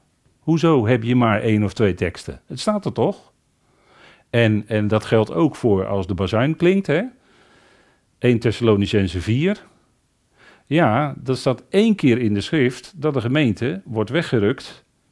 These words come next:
Één Thessalonicense vier. En de Heer zal ontmoeten in de lucht, staat maar één keer in de schrift. Maar vergist u zich niet, het is wel een woord van de Heer, hè? Paulus zegt, "Ik zeg u in een woord van de Heer." Dus Paulus had er een speciale onthulling voor gekregen van de Heer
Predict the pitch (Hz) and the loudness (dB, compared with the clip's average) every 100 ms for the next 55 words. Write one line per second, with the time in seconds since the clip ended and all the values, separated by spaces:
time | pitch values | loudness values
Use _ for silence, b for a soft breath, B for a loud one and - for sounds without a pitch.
0 | _ - 165 156 139 - 120 104 95 104 | _ 0 2 2 0 0 0 0 0 -4
1 | 92 92 165 104 101 127 117 113 135 127 | -4 -4 -2 -2 -2 0 0 2 0 0
2 | 113 101 156 185 104 90 151 165 120 101 | -2 0 -2 0 -2 -2 -4 -4 -4 -4
3 | 101 - 208 185 113 95 90 - 196 - | -6 -4 -2 0 0 0 -2 -4 -6 -6
4 | - B B B B - 101 92 101 190 | -14 B B B B -2 0 0 2 2
5 | 185 110 107 101 147 120 - 98 131 160 | 2 -2 -2 2 0 0 -4 0 2 2
6 | 127 117 - 104 95 123 156 92 123 170 | 2 0 0 -2 -2 0 0 -2 -6 -8
7 | _ _ _ b b b b 120 113 101 | _ _ _ b b b b -2 0 0
8 | 113 - - b b b b b 117 107 | 0 -2 -10 b b b b b -4 0
9 | 143 120 127 117 120 113 127 - 131 135 | 2 4 4 6 4 6 4 4 2 4
10 | 147 165 98 92 - 127 123 110 113 110 | 4 4 2 -4 -2 0 0 0 -2 0
11 | 101 95 - - 240 233 - 160 127 101 | -2 -2 -8 -2 0 2 0 2 2 2
12 | 107 90 117 170 175 185 170 170 180 170 | 0 0 0 0 0 -2 -4 -4 -2 -2
13 | 104 127 233 220 165 185 240 | 0 2 4 4 4 2 -4